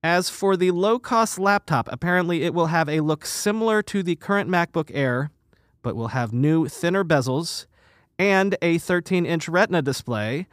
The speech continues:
and will be priced to target consumers looking for a cheaper laptop. So if you're one of those people who believe that the perfect laptop would be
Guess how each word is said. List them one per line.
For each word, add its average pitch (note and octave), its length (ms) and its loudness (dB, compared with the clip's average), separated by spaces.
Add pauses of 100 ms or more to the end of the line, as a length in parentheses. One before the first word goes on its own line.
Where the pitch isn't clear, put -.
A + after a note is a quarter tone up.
(220)
and G#2 160 -6
will G#2 100 -4
be G#2 120 -6
priced A#2+ 380 -8
to C3+ 100 -6
target C#3+ 360 -4
consumers F3 460 -2
looking F3 440 -2
for B2+ 360 -2
a D3 80 0
cheaper A#2+ 320 -6
laptop. C3+ 600 -2 (640)
So A#2 340 -4
if A2+ 240 -8
you're A#2 400 -4
one C3 320 -2
of C3+ 180 -2
those C#3 220 -2
people C#3+ 340 0
who C#3 140 0
believe C3 400 -2
that C3 160 -2
the C3+ 80 -4
perfect F3 360 -2
laptop F3 460 4
would D3 180 0
be D3 300 2